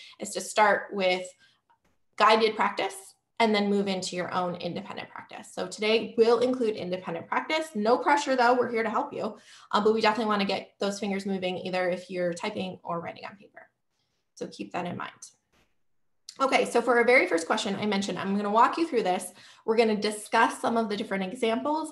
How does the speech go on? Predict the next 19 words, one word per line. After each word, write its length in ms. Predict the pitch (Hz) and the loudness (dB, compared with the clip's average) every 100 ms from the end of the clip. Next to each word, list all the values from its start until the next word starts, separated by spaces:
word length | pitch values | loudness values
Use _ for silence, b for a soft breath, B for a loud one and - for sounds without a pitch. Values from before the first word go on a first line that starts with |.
| - | -2
And 120 | 214 | 0
then 160 | 208 208 | -2 -2
for 100 | 190 | 0
our 240 | 185 196 | 0 -2
second 800 | - - - 285 330 311 226 - | -8 -14 -6 -4 -2 -4 -8 -4
prompt, 420 | 190 185 320 - - _ _ _ _ 208 | -4 -2 -6 -10 -20 _ _ _ _ 0
we're 160 | 220 | 0
going 200 | 214 208 | 2 -2
to 80 | 208 | -2
have 140 | 202 | -2
you 120 | 196 190 | -2 -4
do 120 | 185 | -4
a 40 | |
little 300 | 180 180 175 | -2 -2 -2
bit 180 | 170 170 | -4 -6
more 120 | 170 | -6
of 120 | 165 | -6
the 80 | - | -8
work. 220 | - - | -12 -14